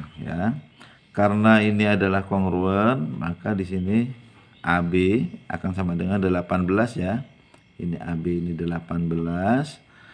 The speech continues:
berarti delapan belas dikurangi sembilan, ini sembilan. Ini bukan gambar yang sebenarnya ya.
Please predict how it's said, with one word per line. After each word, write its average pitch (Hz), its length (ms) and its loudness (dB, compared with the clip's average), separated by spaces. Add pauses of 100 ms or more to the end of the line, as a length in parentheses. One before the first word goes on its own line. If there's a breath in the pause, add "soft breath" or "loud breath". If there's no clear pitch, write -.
(220 loud breath)
berarti 85 320 -6
delapan 87 520 -2
belas 107 200 0
dikurangi 92 320 0
sembilan, 95 480 2
ini 101 120 -2
sembilan. 87 560 -2 (760 loud breath)
Ini 104 240 2
bukan 98 320 2
gambar 90 300 2 (100)
yang 92 80 0
sebenarnya 92 520 2
ya. 95 180 2